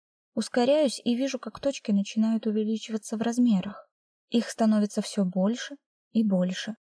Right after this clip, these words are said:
На моем лице вновь появляется счастливая улыбка, потому что точки вдруг превращаются в деревья. Неужели я добралась до следующей локации?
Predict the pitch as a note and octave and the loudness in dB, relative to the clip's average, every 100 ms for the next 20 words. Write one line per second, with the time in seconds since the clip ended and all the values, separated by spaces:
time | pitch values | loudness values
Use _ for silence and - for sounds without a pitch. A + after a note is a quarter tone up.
0 | _ _ _ _ C4 C4 C#4+ F4 D4 A3+ | _ _ _ _ 2 4 2 2 0 -2
1 | - D4 A#3+ G#3 A#3+ - A#3 G3+ F#3+ G3+ | 0 2 4 4 4 0 0 2 2 0
2 | A3 G#3+ - G3+ - G3 F#3 G3 - A#3+ | -2 -6 -6 -8 -4 -2 0 0 -2 0
3 | G#3 F3 - G3+ - _ _ - - F#4 | -2 -2 -6 -10 -10 _ _ -6 -6 -8
4 | - C#4+ - A#3 D4+ - G3+ F#3 G3 - | -4 -6 0 0 0 -2 -4 -2 -4 -4
5 | F#3 F#3+ - G3+ G3+ - - - _ G#3 | -2 0 0 -2 -4 -8 -18 -20 _ 0
6 | G3 G#3 A3 A#3+ A3+ F#3 - _ _ _ | 2 2 2 2 2 -2 -6 _ _ _
7 | _ _ _ C4 B3 B3 B3+ D#4+ B3+ A#3 | _ _ _ 4 4 4 2 0 2 2
8 | G#3+ A3 A#3+ B3 F#3+ G#3+ - A3 G3 G3 | 0 -2 0 0 0 -2 -2 0 2 0
9 | - G#3+ A#3+ - A3 - - A3+ | 0 -2 -2 -2 -4 -4 -8 -12